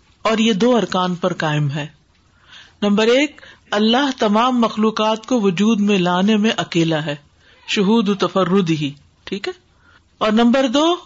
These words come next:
وہ تمام مخلوقات کا نظام چلانے میں بھی اکیلا ہے، ہر چیز اس کے حکم اور اس کے فیصلے کے تحت ہے،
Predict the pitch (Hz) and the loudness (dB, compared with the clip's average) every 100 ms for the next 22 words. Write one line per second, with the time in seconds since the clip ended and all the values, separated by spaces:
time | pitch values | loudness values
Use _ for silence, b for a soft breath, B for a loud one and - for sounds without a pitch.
0 | - - 233 233 233 262 330 302 269 240 | -12 -4 -2 0 0 2 0 0 -2 -2
1 | 247 240 240 277 - 247 208 185 208 233 | 0 0 -2 -2 -2 0 0 0 0 0
2 | 254 233 220 202 208 240 311 294 233 226 | -2 -2 -2 0 0 0 0 0 0 0
3 | - 165 151 135 147 - _ - _ _ | 0 -2 -2 -6 -10 -18 _ -20 _ _
4 | - 254 262 302 320 - 285 - 339 285 | -4 -2 0 2 0 0 -4 -2 0 0
5 | 269 302 302 262 269 - 302 233 214 226 | 0 0 0 0 0 -2 -2 -2 -2 -2
6 | 220 208 185 165 147 139 | -4 -4 -6 -6 -10 -14